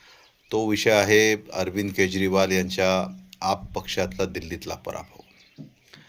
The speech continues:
खरं तर हा निकाल लागून दोन तीन दिवस झालेले आहेत. मला वाटतं त्याच्यापेक्षा थोडेसे जास्त दिवस झाले असतील. परंतु माझा स्वभाव कसा आहे की जेव्हा जो विषय मला घ्यावासा वाटतो किंवा तो मूड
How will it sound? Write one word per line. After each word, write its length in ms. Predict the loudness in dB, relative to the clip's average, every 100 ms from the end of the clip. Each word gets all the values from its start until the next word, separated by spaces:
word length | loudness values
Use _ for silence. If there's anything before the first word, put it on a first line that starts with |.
| _ _ -6
खरं 160 | -4 0
तर 60 | 2
हा 140 | 2
निकाल 340 | 2 2 2
लागून 540 | 4 0 0 -4 -6 -10 -18 _ _
दोन 240 | -10 -10
तीन 180 | -4 -2
दिवस 260 | 0 0 0
झालेले 320 | -2 -2 0
आहेत. 260 | 0 -2 -8 -10
मला 140 | -8
वाटतं 200 | -8 -8 -12
त्याच्यापेक्षा 460 | -8 -8 -6 -6 -6
थोडेसे 260 | -6 -6 -4
जास्त 280 | -4 -4
दिवस 280 | -6 -4 -4
झाले 240 | -4 -6 -6
असतील. 320 | -8 -10 -16 -20 _ _ _ -20 _ -20 _ _ _ _ _ _
परंतु 240 | -10 -6 -2
माझा 240 | 0 2
स्वभाव 340 | 2 6 6 6
कसा 220 | 4 2
आहे 100 | 2
की 100 | 2
जेव्हा 320 | 0 2 0
जो 240 | 0 0
विषय 360 | 0 0 2 2
मला 200 | 2 0
घ्यावासा 400 | 2 2 2 2
वाटतो 400 | 2 0 -4 -8
किंवा 280 | -6 -4 -4
तो 320 | -4 -6 -8 -18 _ _ _ -20 -10
मूड 320 | 4 8